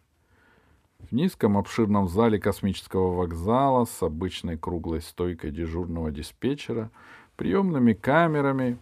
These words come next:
багажа, креслами возле буфета всё было, как на любой другой планете, за исключением одного. Ни единой живой души.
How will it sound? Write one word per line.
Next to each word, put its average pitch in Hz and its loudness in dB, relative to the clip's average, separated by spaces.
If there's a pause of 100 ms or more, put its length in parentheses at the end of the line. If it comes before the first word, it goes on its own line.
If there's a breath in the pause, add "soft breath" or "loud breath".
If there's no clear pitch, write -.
(140)
багажа, 107 2
креслами 127 2
возле 113 4
буфета 110 0
всё - -4
было, 101 0
как - -10
на 80 -6
любой 78 -4
другой 78 -6
планете, - -12 (480)
за 78 -8
исключением 78 -8
одного. 73 -12 (540)
Ни 90 0
единой 82 -2
живой 73 -8
души. - -12